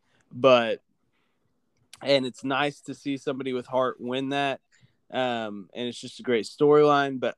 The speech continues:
I, like, if you're a movie producer, you're, you're picking it up and you're like, "So you're telling me two teams with, um, what is that,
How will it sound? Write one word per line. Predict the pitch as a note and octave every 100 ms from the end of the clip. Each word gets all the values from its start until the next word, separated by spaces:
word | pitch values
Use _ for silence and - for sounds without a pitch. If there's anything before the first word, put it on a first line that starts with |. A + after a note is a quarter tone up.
| -
I, | B2 B2+ - -
like, | B2 A2+ - _ _ _ _ _ _ _ -
if | C#3+ D#3
you're | F3+ F3+ D#3
a |
movie | C3 C#3 D3 C#3+
producer, | - B2 B2 - A#2+
you're, | A#2+ B2 A#2+ _ _
you're | C#3 C3 -
picking | E3+ D3 C3
it | B2+
up | C3 C3
and | B2+
you're | B2+
like, | A#2 G2+ _ _ _ _ _ _
"So | -
you're | A#2 B2
telling | - A#2+ B2 B2
me | B2 A#2
two | - B2+
teams | - A#2+ B2 B2 A#2+
with, | A#2 A2 -
um, | A2+ A2+ G#2+ G#2 G2+ - _ _ _ _ _
what | G2+ G2+ A#2 A#2+
is | A2+
that, | A2+ F#2 -